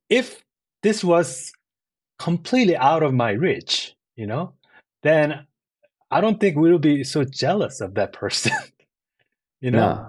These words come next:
Speaker 1: I'm not jealous of, you know, Bill Gates, <laughs> for example.
Speaker 2: No.
Speaker 1: You know, I am jealous of my, um,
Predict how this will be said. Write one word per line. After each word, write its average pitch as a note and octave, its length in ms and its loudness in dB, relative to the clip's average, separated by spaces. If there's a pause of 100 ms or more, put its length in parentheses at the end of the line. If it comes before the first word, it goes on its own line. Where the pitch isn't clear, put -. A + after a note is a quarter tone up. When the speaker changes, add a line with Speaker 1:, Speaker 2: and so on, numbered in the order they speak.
Speaker 1:
I'm D#3 120 2
not G3+ 280 2
jealous F#3 500 4
of, C3+ 460 4 (200)
you E3+ 160 0
know, B2 600 2
Bill D3 240 2
Gates, C#3+ 540 -2 (160)
<laughs> - 180 -16
for D3 180 0
example. C3+ 560 -4
Speaker 2:
No. A2 240 2 (280)
Speaker 1:
You D3+ 100 2
know, G3+ 220 0 (260)
I D#3 140 4
am F3+ 120 2
jealous F#3 440 4
of D#3 160 4
my, C3+ 540 2
um, C3 960 0